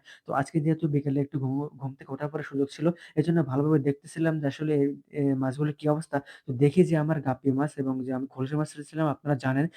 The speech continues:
এ, সেই মাছগুলো আসলে দেখতেছিলাম না আ, এখানে এর ভিতরে দেখতে পাচ্ছিলাম না। তখন বুঝলাম যে আসলে মাছগুলো এরা খেয়ে ফেলছে। তখনই মনটা আসলে খারাপ হয়ে গেছিল কারণ আমি অনেক কষ্ট করে মাছগুলো আমি আনছিলাম। যেহেতু রেয়ার প্রজাতির মাছ সেগুলো পাওয়া যায় না এজন্য আনছিলাম তো সেগুলো খেয়ে ফেলছে। আমার খুব কষ্ট পাইছিলাম।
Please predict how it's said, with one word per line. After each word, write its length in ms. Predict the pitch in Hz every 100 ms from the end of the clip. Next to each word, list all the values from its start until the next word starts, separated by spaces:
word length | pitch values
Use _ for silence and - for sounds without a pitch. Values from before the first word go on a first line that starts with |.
| -
এ, 100 | -
সেই 140 | 165 160
মাছগুলো 340 | 139 131 143 151
আসলে 220 | 147 156
দেখতেছিলাম 460 | 143 143 151 151 151
না 140 | 151 151
আ, 140 | 151 151
এখানে 240 | - 151 151 151
এর 140 | 156 147
ভিতরে 220 | 156 139
দেখতে 200 | 147 180
পাচ্ছিলাম 320 | 175 175 160
না। 80 | 139 123 -
তখন 200 | - 160 147
বুঝলাম 280 | 160 160 160
যে 80 | 156
আসলে 200 | 151 151
মাছগুলো 320 | 131 127 143
এরা 120 | 147
খেয়ে 200 | 143 135
ফেলছে। 240 | 147 151 170 - -
তখনই 320 | - 147 170 170
মনটা 280 | 160 151 156
আসলে 200 | 160 156
খারাপ 220 | 143 147
হয়ে 140 | 160
গেছিল 220 | 151 160 160
কারণ 260 | 147 143 147
আমি 140 | 143 151
অনেক 180 | 143 -
কষ্ট 200 | 139 -
করে 160 | 143 156
মাছগুলো 320 | 131 131 147
আমি 120 | 160 139
আনছিলাম। 320 | 143 156 143 - - -
যেহেতু 280 | 139 160 165 165
রেয়ার 260 | 151 151 160
প্রজাতির 380 | 151 151 160 143
মাছ 160 | 147
সেগুলো 320 | - 139 143 147
পাওয়া 200 | 135 131
যায় 160 | 135 147
না 60 | 147
এজন্য 260 | 139 143 151 147
আনছিলাম 340 | 139 160 160
তো 80 | 160
সেগুলো 260 | - 139 151
খেয়ে 180 | 143 139
ফেলছে। 180 | 143 147
আমার 140 | 147
খুব 120 | 143 156
কষ্ট 180 | 139 147
পাইছিলাম। 320 | 156 156